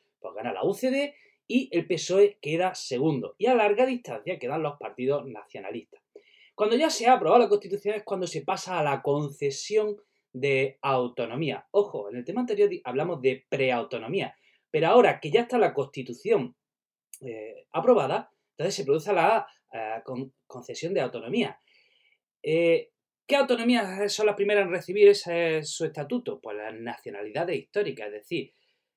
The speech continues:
eh, Cataluña, País Vasco y Galicia. Recordemos que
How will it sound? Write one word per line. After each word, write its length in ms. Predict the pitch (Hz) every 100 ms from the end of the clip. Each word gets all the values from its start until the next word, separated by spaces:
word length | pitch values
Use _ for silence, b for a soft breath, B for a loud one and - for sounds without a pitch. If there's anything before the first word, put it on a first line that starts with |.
| _
eh, 200 | 101 98
Cataluña, 640 | - - 208 120 120 139 -
País 220 | 123 131
Vasco 420 | 110 - 135 -
y 80 | 160
Galicia. 320 | 170 113 -
Recordemos 580 | 107 104 107 117 175 175 -
que 380 | 156 180 -